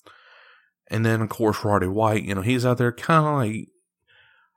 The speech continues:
being like a mentor towards Calvin Ridley a little bit more. So, you know, hey, you got two explosive wide receivers in the game,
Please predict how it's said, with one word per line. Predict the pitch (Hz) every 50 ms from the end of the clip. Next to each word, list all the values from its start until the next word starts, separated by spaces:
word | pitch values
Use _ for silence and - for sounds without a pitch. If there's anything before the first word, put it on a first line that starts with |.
| _ _ _ _
being | - 160 165 160
like | 147 - 117
a | 104
mentor | 107 113 123 131 127 127 - - 98 101 98 -
towards | - - - 85 78 78 78 -
Calvin | - - - 90 90 90 90 85 87 90
Ridley | 98 107 110 107 104 92 87 80
a | 78 80
little | 80 85 85 85
bit | 87 -
more. | 87 95 98 95 90 85 80 80 82
So, | - - 90 85 82 - - - - - - - - _ _ _ -
you | 170 170
know, | 170 160 -
hey, | - - 165 165 151 -
you | - 165
got | 165 147 113 92 - - -
two | - - - 165 165 160
explosive | 143 - - - - - 135 139 143 - 135 113
wide | 104 104 117 131 135 139
receivers | 117 107 - - 131 131 - - 139 127 - -
in | - - 117 123 120 110
the | 101 98
game, | 90 - - 82 92 104 120 135 147 151 151 139